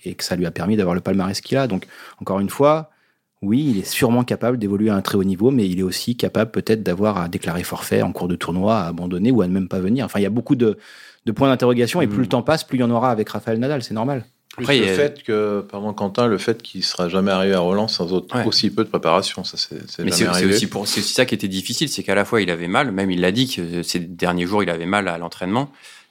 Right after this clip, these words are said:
Speaker 4: mais en même temps, il avait besoin de rythme, il avait besoin de ses entraînements. Tu l'as dit,
Speaker 2: Mm.
Speaker 4: après John Isner, il est reparti à s'entraîner, tout en ayant mal. Donc en fait, il, il a, il cherche l'équilibre permanent entre gérer cette douleur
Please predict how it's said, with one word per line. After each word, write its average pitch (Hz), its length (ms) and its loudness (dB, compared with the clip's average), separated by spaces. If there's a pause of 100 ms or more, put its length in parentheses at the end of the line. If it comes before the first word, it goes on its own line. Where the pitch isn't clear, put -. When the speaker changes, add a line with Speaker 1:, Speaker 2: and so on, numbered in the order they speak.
(120)
Speaker 4:
mais 92 120 -4
en 90 40 0
même 90 120 -2
temps, 127 80 2
il 113 80 2
avait 92 120 2
besoin 101 200 0
de 101 40 2
rythme, 135 280 0
il 90 100 -4
avait 90 160 0
besoin 98 180 0
de 117 60 -2
ses 98 140 -2
entraînements. 123 360 0
Tu - 120 -8
l'as 90 100 -4
dit, 110 220 0
Speaker 2:
Mm. - 20 4
Speaker 4:
après 104 260 0
John 95 160 -2
Isner, 104 280 -2
il 87 80 -2
est 87 40 -2
reparti - 400 -6
à 87 220 0
s'entraîner, 117 560 -2 (260)
tout 143 200 -2
en 113 100 2
ayant 101 200 0
mal. 127 340 0 (240)
Donc 95 100 -4
en 92 80 -2
fait, 131 220 0
il, 101 100 -2
il 104 180 -2
a, 95 60 2 (140)
il 107 100 -4
cherche - 300 -2
l'équilibre 120 400 -4 (100)
permanent 117 400 0
entre 117 300 -2
gérer 107 260 0
cette 101 200 -6
douleur 110 420 0